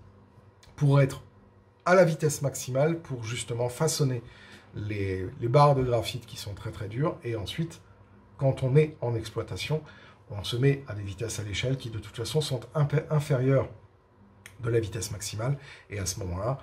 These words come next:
euh, il n'y a aucun problème, le moteur va avoir une consommation et un couple qui seront optimales pour l'utilisation de votre modèle. Voilà ce que je pouvais vous dire par rapport au rodage, parce que c'est vrai qu'on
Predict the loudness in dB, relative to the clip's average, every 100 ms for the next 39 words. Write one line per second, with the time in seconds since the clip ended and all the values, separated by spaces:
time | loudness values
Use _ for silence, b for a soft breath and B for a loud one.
0 | B B -12 -6 -4 -4 -4 -4 -6 -10
1 | -10 -8 -8 -6 -2 0 -2 -6 -6 -6
2 | -2 0 0 -2 -6 -6 -4 0 0 0
3 | -6 -8 -10 -10 -6 -4 -4 -6 -10 -10
4 | -4 -4 -2 -4 -6 -6 -8 -10 -10 -10
5 | -6 -6 B B B -6 -6 -4 0 0
6 | 0 -4 -10 -10 -10 -10 -6 -4 -4 -6
7 | -10 -8 -8 -6 -6 -8 -12 B B B
8 | B B 10 10 10 4 -4 -4 -2 0
9 | -2 -4 -4 -2 -4 -2 -2 0 2 4
10 | 8 8 8 4 6 8 8 8 4 -4
11 | -4 -2 2 2 2 -2